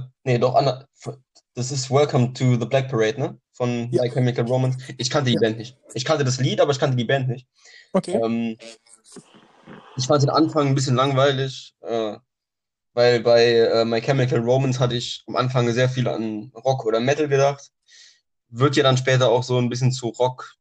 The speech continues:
Speaker 1: Hard Rock vielleicht noch. Ähm, aber ich muss sagen, ich fand's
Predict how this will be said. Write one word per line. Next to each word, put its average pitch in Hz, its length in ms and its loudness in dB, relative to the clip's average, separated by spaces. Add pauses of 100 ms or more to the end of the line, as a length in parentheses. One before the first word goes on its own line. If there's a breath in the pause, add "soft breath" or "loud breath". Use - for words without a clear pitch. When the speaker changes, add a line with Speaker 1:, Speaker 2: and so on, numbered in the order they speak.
(920)
Speaker 1:
Hard 127 260 2
Rock 120 280 0
vielleicht 117 480 2
noch. 120 220 -4 (520)
Ähm, 107 480 0 (100)
aber 127 400 2
ich 127 120 -8
muss 127 180 2
sagen, 123 360 2
ich - 120 -10
fand's - 680 -6